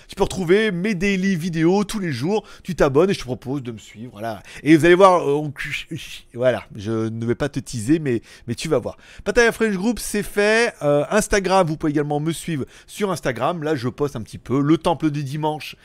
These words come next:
j'y étais. Je n'ai pas pu résister à l'envie de vous faire une petite photo de ce temple qui était juste magnifique. Merci à Chris d'ailleurs pour l'info.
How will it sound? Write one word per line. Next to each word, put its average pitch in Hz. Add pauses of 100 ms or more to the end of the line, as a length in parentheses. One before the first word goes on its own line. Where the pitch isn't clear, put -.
(220)
j'y 143
étais. 175
Je 131
n'ai 147
pas 190
pu 190
résister 139
à 123
l'envie 131
de 120
vous 113
faire 131
une 113
petite -
photo 131 (220)
de -
ce -
temple 123
qui -
était 98
juste 170
magnifique. 127 (240)
Merci 110
à 107
Chris -
d'ailleurs 101
pour 101
l'info. 127